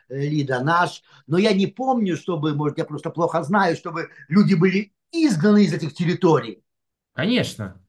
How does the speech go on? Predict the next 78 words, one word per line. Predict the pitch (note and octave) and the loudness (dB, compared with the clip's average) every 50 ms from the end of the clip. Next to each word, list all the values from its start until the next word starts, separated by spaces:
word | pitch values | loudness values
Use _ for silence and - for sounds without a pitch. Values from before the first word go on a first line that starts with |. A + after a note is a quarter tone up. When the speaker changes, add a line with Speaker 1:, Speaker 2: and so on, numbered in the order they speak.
| _ _ | _ _
Speaker 1:
То | - A#3 | 2 2
есть | A3+ - | 2 4
это | C4+ - B3+ A3 | 2 2 2 0
Speaker 2:
Конечно. | E3+ E3+ C#3+ A2+ - | 0 -2 -6 -8 -6
Speaker 1:
те | D4 E4 | -6 -6
же | A3 D4 E4 | -6 -4 -4
люди | D4+ B3 - D4+ | -4 -4 -4 -6
и | D4+ D#4 | -8 -8
живут, | G3+ F#3 F4 F#4 G4 F4 B3 - - | -4 -2 -2 0 0 0 -4 -4 -8
просто | G#3 F3 - D#3+ - | -12 -16 -16 -16 -12
сегодня | F#3+ F#3 G#3 - | -6 -4 -4 -2
они | D3+ G3 A#3+ C4+ | 0 0 2 2
Speaker 2:
Конечно. | B3+ C4 | 2 4
Speaker 1:
считают | C4 B3 - - | 4 2 2 2
себя | C4+ C4 B3+ | 0 0 0
белорусами. | C#4 C#4+ E4 F#4 G4+ G#4+ G#4+ D#4 E3 - D#3 E3 - - _ _ _ _ _ - | 2 2 2 2 2 2 2 0 0 -4 -10 -16 -16 -18 _ _ _ _ _ -8
Speaker 2:
Да, | G#2+ A#2 F#3+ A3+ A3+ E3+ B2 A2+ - - | -2 0 2 2 2 0 -2 -4 -4 -2
<laughs> | F3 - - - - - | -4 -4 -4 -8 -14 -4
и | A2+ D3+ | 0 2
это, | G3+ B3 B3 C4+ | 2 2 2 0
кстати, | B3+ - B3 A#3+ A3 A3 G3+ | -2 0 -2 -2 -2 -2 -2
к | A#3 | -2
этому, | A3 A3+ A3+ A3+ A3+ G#3 | -2 0 0 0 0 0
это | F3 G#3 G#3 G#3+ G#3+ | 0 -2 -2 -2 0
тоже | G#3+ B3+ A3 G3+ | 0 2 2 4
Speaker 1:
Это | F#3+ E3 | 2 2
Speaker 2:
интересный | F#3 F#3 G3 - F#3+ F#3+ | 2 0 0 0 2 2
Speaker 1:
те | F#3+ | 2
Speaker 2:
момент, | G3+ A3+ | 2 2
Speaker 1:
же | A3 | 0
Speaker 2:
который | G#3+ G#3 G#3 G#3+ A3 G#3 | 0 4 4 6 6 6
Speaker 1:
люди. | F#3 - D3 D3+ D3+ C3 - _ _ - - | 4 4 -2 -8 -10 -12 -12 _ _ -20 -10
Это | A#3 A3 - C#4 | -10 -6 -6 -6
ведь, | C4+ F3 - | -6 -6 -6
это | - B3+ B3+ D4 | -4 -4 -2 -2
ведь | D4+ A#3 D3+ | -4 -8 -8
не | D#4 F4 E4 | -6 -6 -4
было | E4+ F#4 D4+ - | -2 -4 -2 0
так, | C#4 C4+ C4 - | 0 0 -2 -2
что | - C#4 | -4 -6
их | C4 - - C4+ | -6 -6 -6 -8
изгнали, | A3+ E3+ D#3+ D3+ A3+ A3+ B3+ E4+ F4+ E4+ E4 D#4+ C4+ C4+ C4+ | -8 -8 -6 -6 -4 0 0 2 2 2 2 2 0 0 -2
и | B3+ | -4
вот | C4 C#4 C4 | -4 -4 -4
они, | B3+ C#4+ A3+ | -6 -10 -10
это | D3+ - - D4 B3 A#3 | -16 -18 -18 -14 -14 -6
там | B3+ B3 B3 B3 | -4 -4 -4 -2
наш | C4 C#4+ C4 A3+ - - E3 D#3 | 0 0 0 0 0 -4 -10 -6
город, | C4 C4 B3+ A#3 G#3+ A3 | -2 0 0 0 -2 -4
нас | A3+ G3+ D#3+ E3 | -6 -8 -10 -8
выгнали. | A3+ A#3 E3+ D#3 D#3 D3 C#3+ | -12 -12 -12 -10 -12 -12 -12
Такого | F3 A3 - - | -12 -8 -2 2
Speaker 2:
Да, | E3 E3 D#3 | 2 4 4
Speaker 1:
же | D3 D#3 | 2 0
Speaker 2:
да, | D3+ | 0
Speaker 1:
нет. | D#3+ - F#3+ C#3 | 0 0 0 0
Speaker 2:
да, | C3 A#2+ A#2 A#2+ C3 C3+ | -2 -4 -4 -4 -6 -6
да. | - G#3 | -8 -8
Это, | G#3 G3 | -4 -2
это | G#3+ | 2
Speaker 1:
Они, | C4 B3 A#3+ | 2 4 4
эти | E4 | 4
Speaker 2:
интересный | D#4 B3+ G#3 C4+ C#4+ | 2 2 0 0 2
Speaker 1:
люди, | D#4+ D#4 | 2 2
Speaker 2:
момент. | F#3+ C#4+ | 2 2
Speaker 1:
на | C#4+ - | -2 -4
своей | - C4+ C#4 D4 D4+ C4+ F#3+ | -4 -4 -6 -4 -4 -4 -4
земле | G3+ C4 B3+ C4 C4+ C#4+ C#4 C#4+ C#4+ | -4 -4 -4 -2 -2 -2 -2 -4 -4
и | C#4+ C#4+ C4+ | -4 -2 0
остались. | C#4 C#4 B3+ - - _ - D#4 D4 C4 A#3+ G3+ F#3 F3+ | 0 0 0 -4 -6 _ 2 2 4 4 2 2 0 -6
Speaker 2:
Да, | C#3+ C#3 C3+ F3 E3 C3+ A2+ | -10 -4 0 2 2 2 2
Speaker 1:
Вот | B2 | 0
Speaker 2:
это | C#3+ | 0
Speaker 1:
почему | E3 G3+ | 0 0
Speaker 2:
интересный | F#3+ A#3+ B3 B3 - B3 | 0 2 2 0 2 2
момент, | C4+ C4 B3 - | 2 2 2 2
Speaker 1:
называются | G#3 | 0
Speaker 2:
который, | D#3+ - - G3 | 0 0 2 2